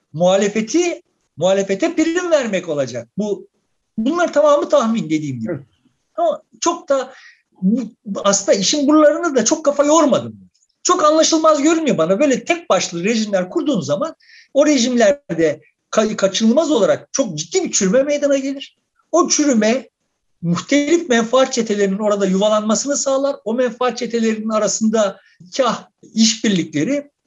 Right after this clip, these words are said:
Speaker 1: yani paylaşma mücadeleleri, kah paylaşmalar, kah mücadeleler olur. Ve tepedeki de her şeyi bildiğini zanneden de bir, bir süre sonra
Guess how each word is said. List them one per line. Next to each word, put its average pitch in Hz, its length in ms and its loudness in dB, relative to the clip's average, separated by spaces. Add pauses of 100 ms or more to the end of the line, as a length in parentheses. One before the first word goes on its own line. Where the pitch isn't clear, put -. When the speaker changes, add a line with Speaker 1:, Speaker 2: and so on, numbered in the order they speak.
Speaker 1:
yani 147 420 -2 (220)
paylaşma 190 800 0 (360)
mücadeleleri, 165 800 2
kah - 280 0 (440)
paylaşmalar, 208 640 0
kah 285 240 0
mücadeleler 247 580 0
olur. 285 380 -2 (460)
Ve 302 220 -2
tepedeki 339 540 0
de 220 80 2
her 277 180 2
şeyi 285 260 0
bildiğini 220 260 2
zanneden 277 500 0
de 269 140 -8
bir, 220 360 -6
bir 294 60 -2
süre 320 260 -2
sonra 240 500 -2